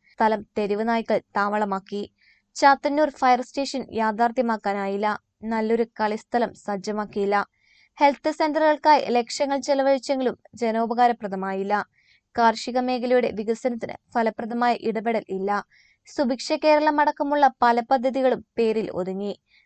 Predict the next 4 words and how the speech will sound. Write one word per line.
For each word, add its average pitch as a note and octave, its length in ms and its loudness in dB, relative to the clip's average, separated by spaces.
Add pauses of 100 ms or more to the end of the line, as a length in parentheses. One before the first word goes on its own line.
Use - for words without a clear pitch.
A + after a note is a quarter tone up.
(140)
റോഡുകളുടെ G#3+ 540 0
വികസനത്തിൽ G#3+ 680 -4 (100)
ഗുണനിലവാരം A3+ 760 0
മാനദണ്ഡമാക്കിയില്ല. G3+ 1000 -6